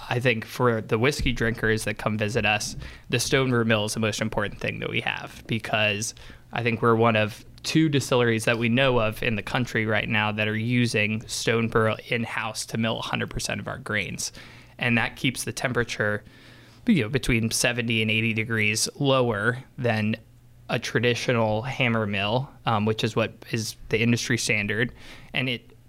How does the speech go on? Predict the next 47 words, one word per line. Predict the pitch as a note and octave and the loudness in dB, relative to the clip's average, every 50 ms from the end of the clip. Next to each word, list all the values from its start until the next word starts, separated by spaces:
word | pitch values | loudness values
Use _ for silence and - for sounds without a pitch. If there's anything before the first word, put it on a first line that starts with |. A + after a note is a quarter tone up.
| - - - - | -20 -20 -14 -8
keeps | - - E3 D#3 C#3 - - | -2 0 0 0 0 -2 -4
a | B2+ | -4
lot | C3 B2 B2 A#2 A#2 B2 | -2 -2 0 2 4 4
of | B2+ B2 A#2 A2+ | 4 2 2 0
those | - A2+ A2 A2 A2 G#2+ A2 A2 - - - | 0 0 2 2 2 0 0 -2 -4 -4 -2
more | B2 A#2+ A2+ A2 | 0 2 2 2
volatile | G#2+ A#2+ A#2 A2+ A#2 A#2 - - A2 A2 A2+ A2+ - | 2 2 2 2 2 0 0 0 -2 0 0 -2 -2
compounds | - - D#3+ F3 E3+ - - A#2 G2 G#2 G#2+ A#2 C#3 - - - - - - - | -2 0 0 0 0 -2 -2 -4 -4 -2 -2 -2 -2 -2 -2 -4 -6 -10 -16 -18
from | - - - A#2 G#2+ G#2+ A2 - | -16 -4 -2 -2 -2 -2 -4 -6
evaporating | - B2 B2+ B2 B2 - - A2 A2 A2 G2+ G2+ | -4 -2 -2 -2 -2 -2 -4 -4 -4 -4 -6 -6
in | A2+ A2+ | -4 -4
the | A2+ | -4
very | A2+ A#2+ A#2 A2 A2 | 0 0 0 0 0
first | - - - G#2+ - - - | 0 0 0 0 0 -2 0
step. | - - A#2+ G2+ - - - - - - - - - - - - - | 0 2 2 0 -2 -4 -10 -14 -16 -16 -16 -18 -20 -20 -20 -14 -4
Um, | - C3 A2 G#2+ G#2 G2 G2+ - | -2 0 0 0 0 -2 -2 -2
you | B2+ A#2+ | 0 0
know, | A2+ G#2+ | 0 2
the | A2 A#2 A#2 | 2 2 0
distillery | A#2 A#2+ - - - B2+ A#2 A2+ A#2 A2 G#2+ | 2 0 0 0 0 0 0 0 -2 -2 -4
that | A#2 G#2+ A2+ | -4 -4 -2
we, | B2+ C3+ C3+ B2+ A#2 A#2 A2+ - - - - - - | 0 2 2 2 0 0 -2 -6 -12 -18 -16 -10 -6
uh, | D3 B2 A#2+ G#2+ G#2+ A2 - - C#3 B2+ B2 - - F#3 | -2 -2 0 0 -2 -4 -4 -4 -6 -6 -6 -8 -8 -8
uh, | C#3 C3 | -6 -6
were, | A2 A#2+ A#2 A2 G#2+ - | -4 -2 -2 -2 -2 -2
were | - B2+ A#2 A2+ | -2 0 0 2
at | G#2+ G#2 - - | 0 0 -4 -8
before, | - - - - E3 D#3+ C#3+ B2 B2 A#2 A#2 A2+ - | -14 -14 -4 0 2 4 4 4 4 2 0 -2 -4
they | - - C3 B2+ A#2+ A#2+ | -6 -2 0 2 2 2
had | B2+ B2 A#2 A#2 | 0 -2 -4 -4
to | A#2 | -4
jacket | G#2+ - B2 A2+ A2 - - - - - | 0 0 2 2 2 0 -4 -4 -4 -4
cool | - - C3+ B2 A#2 A2 | -2 0 2 2 2 0
their | A2 - A#2 A2 | 0 0 -2 0
mill | G#2+ A2+ A2+ A2 A2 | 2 2 2 2 2
just | G#2+ - A#2 A2+ - | 0 -2 -4 -4 -4
to | - | -6
keep | B2+ - B2+ A#2 G#2+ - - - - - - - | -4 -2 -2 -2 -2 -4 -8 -10 -10 -12 -10 -6
the | - B2 | -4 -2
grain | G#2+ B2+ C3+ A#2+ A2+ A2 A2+ | 0 2 2 2 2 0 0
from | - A2+ G#2+ A2 | -2 -2 0 0
being | A#2+ A2 G2+ | 0 0 0
a | F#2 | -4
fire | - - - A#2 C3 A#2 G2 G#2+ | -4 -4 -2 0 0 -2 -2 -4
hazard, | - - A2 G#2+ B2+ - - B2+ - - | -4 -6 -6 -4 -6 -6 -6 -8 -8 -2
which | C#3+ C3+ B2 A#2 - - | 0 0 0 0 0 -2
is, | A#2+ A2 A2+ A2+ - - | -2 -2 -2 -2 -4 -4